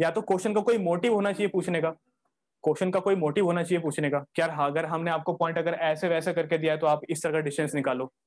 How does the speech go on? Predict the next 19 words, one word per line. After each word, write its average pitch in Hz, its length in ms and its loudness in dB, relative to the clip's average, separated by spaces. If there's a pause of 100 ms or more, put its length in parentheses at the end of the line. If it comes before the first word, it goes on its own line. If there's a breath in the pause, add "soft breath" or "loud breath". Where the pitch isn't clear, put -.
(260)
अगर 143 160 0
हमने 160 180 -2
आपको 147 200 -2
point 160 300 0
इस 165 200 -2
तरह 165 100 2
से, 170 120 -2 (220)
ये 170 120 2
ओरिजिन 170 340 4
में 175 80 0
हमने 160 160 -2
आपको 151 220 0
दे 147 140 2
दिया, 139 240 0
ये 135 120 -2
वाला 151 140 2
point 156 240 -2
हमने 151 160 0
आप 151 140 -2